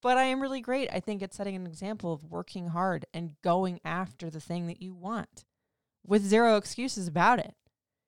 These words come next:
<sighs> But sometimes that leads to some real serious burnout. And I remember a while back being like, "Why don't I just fucking say no?"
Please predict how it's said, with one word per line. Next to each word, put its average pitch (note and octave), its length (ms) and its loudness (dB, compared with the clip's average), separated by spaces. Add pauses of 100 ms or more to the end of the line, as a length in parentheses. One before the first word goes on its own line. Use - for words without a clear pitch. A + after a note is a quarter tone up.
(920)
<sighs> - 280 -10
But - 120 -16
sometimes C4 480 -2
that F3+ 200 4
leads F#3+ 200 -2
to F3+ 80 -2
some D3+ 380 -4
real E3+ 600 4
serious F3 480 -4
burnout. A#3 480 -4 (120)
And A3 240 -4
I A#3+ 140 0
remember F#3+ 720 0
a F3+ 120 0
while F3 320 0
back D3+ 560 0 (1200)
being G#3 220 -2
like, F#3+ 220 0
"Why F3+ 180 -8
don't G4 220 -8
I F4+ 40 -6
just D4 220 -8
fucking D4+ 340 -4
say B3+ 200 2
no?" B3 460 2